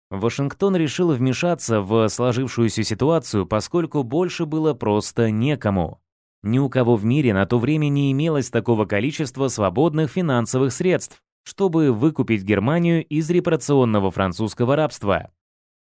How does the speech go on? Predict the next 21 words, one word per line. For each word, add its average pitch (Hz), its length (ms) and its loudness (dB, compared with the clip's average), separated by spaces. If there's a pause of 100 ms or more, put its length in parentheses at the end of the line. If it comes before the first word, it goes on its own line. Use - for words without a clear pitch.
(100)
Америка 170 600 2
предоставила 143 680 0
Веймарской 131 580 0
республике 151 640 0
крупные 117 460 0
займы, 117 460 2
чтобы 101 400 0
Берлин 104 420 2
смог 175 360 -2
возобновить 120 680 0
выплаты 127 500 0
репараций – 123 760 0 (320)
без 110 220 -4
чего 107 320 0
Франция 156 560 -2
не 139 160 2
ушла 113 480 0
бы 143 140 0
из 156 280 -2
Рурской 113 460 2
области. 101 680 0